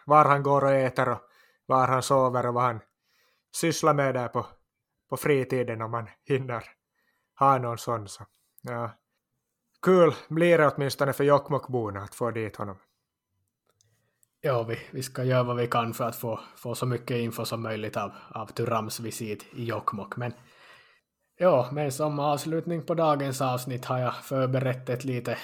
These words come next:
Speaker 2: ja, lite frågor. En frågespecial om Finlands kommande motståndare, Rumänien, som man möter på fredag i Nations League. Och jag tänkte jag skulle ställa lite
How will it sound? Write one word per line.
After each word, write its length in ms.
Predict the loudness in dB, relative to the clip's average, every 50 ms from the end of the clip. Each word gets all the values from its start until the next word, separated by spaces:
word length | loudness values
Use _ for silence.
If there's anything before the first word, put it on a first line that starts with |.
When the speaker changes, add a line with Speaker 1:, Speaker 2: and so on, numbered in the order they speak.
| -14 -18 -14 -8
Speaker 2:
ja, 200 | -8 -8 -8 -8 -12 -14 -16 -20 _ _ _ _ _ _ _
lite 240 | -6 -2 -2 -2
frågor. 600 | -2 -2 0 2 4 4 4 2 2 0 -4 -4
En 120 | -6 -8 -6
frågespecial 880 | -2 0 0 0 0 -2 -4 -8 -6 -6 -6 -2 0 2 2 2 2
om 100 | 0 -2
Finlands 440 | -2 -2 -2 -2 0 -2 -2 -2 -2
kommande 420 | -2 -2 -2 -2 -2 -2 -2 0 0
motståndare, 760 | 0 -2 -2 -6 -4 -4 -2 -2 -2 -2 -4 -4 -6 -8 -12 -12 -8
Rumänien, 680 | -2 -2 -2 0 0 0 0 0 0 -2 -2 -6 -8 -12 -16 -14
som 180 | -12 -10 -6
man 160 | -4 -4 -4 -2
möter 300 | -2 -2 -4 -4 -6 -6
på 120 | -6 -6
fredag 460 | -6 -4 -4 -4 -4 -6 -6 -8 -12 _ _ _ _ _
i 100 | _ -8
Nations 520 | -8 -6 -6 -6 -4 -4 -6 -6 -8 -8 -8
League. 300 | -8 -8 -8 -8 -8 -10
Och 60 | -10
jag 100 | -8 -8
tänkte 280 | -6 -6 -6 -8 -10 -16 _ _ -20 -20 _ _ _ _ _ _ _ _
jag 100 | -12 -8
skulle 140 | -6 -6 -2
ställa 200 | -2 0 0 2
lite 300 | 2 2 2 2 -2